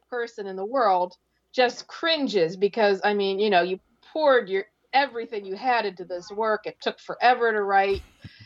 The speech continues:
or to create. And, uh,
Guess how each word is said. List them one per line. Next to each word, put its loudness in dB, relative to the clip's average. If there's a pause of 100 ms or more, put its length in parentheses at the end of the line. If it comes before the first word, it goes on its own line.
(180)
or -4
to -10
create. 4 (360)
And, 4
uh, 2